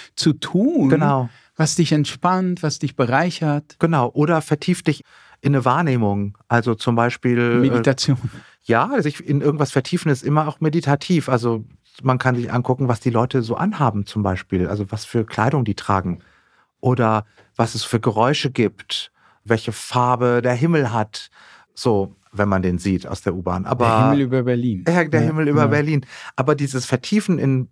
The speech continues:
Speaker 2: eine Sinnesqualität, das ist, finde ich, etwas, was ich zum Beispiel total reizvoll
Speaker 1: Das machst
Speaker 2: finde.
Speaker 1: du, ja? Ja,
Speaker 2: Ja,
Speaker 1: cool.
Speaker 2: das mache ich.
Speaker 1: Du bist ja auch als Kind, weiß nicht genau, ab welchem Alter, in großen Städten groß geworden.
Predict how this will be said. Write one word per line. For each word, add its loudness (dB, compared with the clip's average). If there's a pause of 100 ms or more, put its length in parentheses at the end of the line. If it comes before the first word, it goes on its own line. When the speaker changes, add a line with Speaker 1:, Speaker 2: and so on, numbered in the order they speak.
Speaker 2:
eine 0
Sinnesqualität, 0 (480)
das -2
ist, -4
finde 0
ich, -10
etwas, -2
was -2
ich -8
zum -4
Beispiel -2 (180)
total 0
reizvoll -2
Speaker 1:
Das -2
machst 2
Speaker 2:
finde. 0
Speaker 1:
du, 0
ja? -2 (100)
Ja, 2
Speaker 2:
Ja, 2
Speaker 1:
cool. 2
Speaker 2:
das -2
mache -8
ich. -16 (320)
Speaker 1:
Du 4
bist 0
ja 4
auch 0
als 0
Kind, 0 (160)
weiß 0
nicht 0
genau, 2
ab -2
welchem 0
Alter, 0
in 0
großen 2
Städten 0
groß -2
geworden. -2